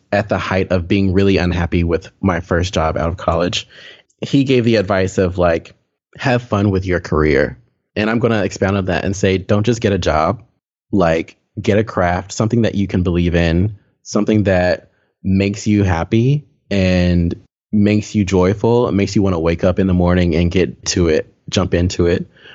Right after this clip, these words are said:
I'm so glad that, that design systems be-, has become a thing, because when I wake up in the morning, I'm really excited to, to just jump in with design system stuff.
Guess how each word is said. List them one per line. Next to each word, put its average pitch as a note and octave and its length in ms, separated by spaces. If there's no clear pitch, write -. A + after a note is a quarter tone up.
I'm A#2+ 80
so C#3 160
glad A2 260
that, F#2 280
that - 200
design F2+ 300
systems F#2 360
be-, F#2+ 180
has F#2+ 220
become F#2 340
a F#2 80
thing, F#2 380
because G#2 340
when F#2 160
I G#2 80
wake G2 220
up F#2 100
in F#2+ 60
the F2+ 60
morning, E2+ 320
I'm F#2+ 200
really F2 220
excited D#2 420
to, F2 120
to F#2+ 120
just - 360
jump - 240
in C#2 220
with - 180
design C#2+ 320
system - 360
stuff. - 520